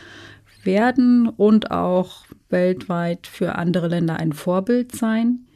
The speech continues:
Die anderen Sektoren in Deutschland sind aber nicht auf Kurs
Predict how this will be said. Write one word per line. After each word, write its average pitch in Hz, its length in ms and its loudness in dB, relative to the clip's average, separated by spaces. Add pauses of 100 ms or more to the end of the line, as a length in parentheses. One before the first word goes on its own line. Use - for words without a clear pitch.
(960)
Die 185 280 -6 (100)
anderen 240 560 4
Sektoren 214 680 0
in 208 140 0
Deutschland 196 420 0
sind 185 180 -2
aber 170 220 -4
nicht 208 320 -2
auf 262 240 -2
Kurs 254 640 -2